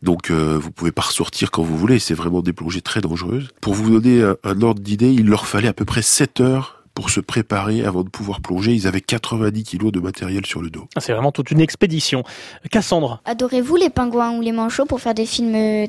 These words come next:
Speaker 3: tels quels ?
Speaker 1: J'adore l'Antarctique. Ça, c'est vraiment un endroit qui me fascine beaucoup par sa dimension, par sa beauté. Les manchots sont vraiment des animaux particuliers. Ils sont extrêmement beaux. Leur histoire est tellement impressionnante. Quand on est là-bas, on se rend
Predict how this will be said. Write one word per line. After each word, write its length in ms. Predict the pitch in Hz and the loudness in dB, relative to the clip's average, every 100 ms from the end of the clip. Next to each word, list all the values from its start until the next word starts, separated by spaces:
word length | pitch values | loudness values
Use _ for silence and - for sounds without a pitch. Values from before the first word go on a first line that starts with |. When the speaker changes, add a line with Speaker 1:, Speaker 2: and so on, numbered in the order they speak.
| - | -2
Speaker 3:
tels 300 | 233 220 - | -2 -2 0
quels ? 300 | 240 240 269 _ - | -2 0 -4 _ -2
Speaker 1:
J'adore 320 | - - 110 | 0 4 4
l'Antarctique. 600 | - 95 90 117 110 - - - | 4 2 -6 -8 -8 -14 -16 -6
Ça, 140 | 90 | -4
c'est 160 | 85 87 | -2 -2
vraiment 360 | 87 90 92 | -2 -2 0
un 80 | 90 | 0
endroit 300 | 80 82 92 | -2 -4 -6
qui 160 | - 82 | -6 -8
me 40 | |
fascine 320 | - 82 - | -4 -4 -4
beaucoup 340 | 87 90 - 117 | -2 -4 0 -2
par 160 | 95 | -2
sa 100 | - | -4
dimension, 500 | 82 90 87 - 113 | -4 0 0 2 2
par 200 | 110 98 | 2 -2
sa 120 | - 82 | -4 -2
beauté. 420 | 85 - 110 127 _ | -4 0 0 0 _
Les 200 | - 113 | -2 2
manchots 340 | 120 123 - 156 | 4 4 4 2
sont 160 | - | 2
vraiment 420 | 107 98 113 110 107 | -2 0 0 2 2
des 200 | 104 95 | 2 0
animaux 260 | 98 104 | 0 -2
particuliers. 680 | 92 - - - 101 117 127 | -2 -6 -8 -6 0 0 0
Ils 100 | - | -2
sont 200 | 107 104 | -2 -2
extrêmement 680 | - 113 - - 110 110 101 | 0 -2 -4 -6 -6 -2 -2
beaux. 420 | 101 113 127 123 | 2 4 6 6
Leur 200 | 101 92 90 - | 4 0 -8 -4
histoire 580 | 123 - 117 113 104 - | -4 0 0 0 -2 -4
est 180 | 120 117 - | -4 -2 0
tellement 360 | 147 139 117 | 2 2 0
impressionnante. 720 | 113 - 131 120 123 120 110 | -4 -4 -2 0 2 0 0
Quand 220 | - 98 110 | -2 -4 0
on 60 | |
est 100 | 123 | -2
là-bas, 220 | 107 120 | -2 -2
on 100 | 127 | -2
se 80 | 104 | -2
rend 180 | - 107 | -4 -6